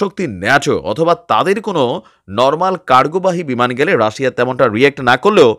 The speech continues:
এখানে যদি কোনো যুদ্ধ বিমান, বোমারু বিমান আসে, then সতর্ক হয়ে ওঠে রাশিয়ার আকাশ সেনারা। আহ, গত, গতকালকে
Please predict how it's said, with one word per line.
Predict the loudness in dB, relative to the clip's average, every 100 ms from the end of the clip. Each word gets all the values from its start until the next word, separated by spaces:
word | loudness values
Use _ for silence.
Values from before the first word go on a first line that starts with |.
| _ _ -4
এখানে | -2 -2 -4
যদি | -6 -8
কোনো | -8
যুদ্ধ | -10 -12 -8 -4 -2
বিমান, | -4 -2
বোমারু | -2 0 0
বিমান | 0 2
আসে, | 2 4 2 0 _ _ -6
then | -6 -4 -4
সতর্ক | -6 -4 -4 -2
হয়ে | 4 4 4
ওঠে | 2 0 -4 _ -10 -6
রাশিয়ার | -6 -4 -6 -4
আকাশ | -4 -2 -4 -2
সেনারা। | -4 -4 -6 _ -18 -16 -16 -20 0 4
আহ, | 6 4 2
গত, | 0 4 6 4 2 -2 -2
গতকালকে | 2 2 2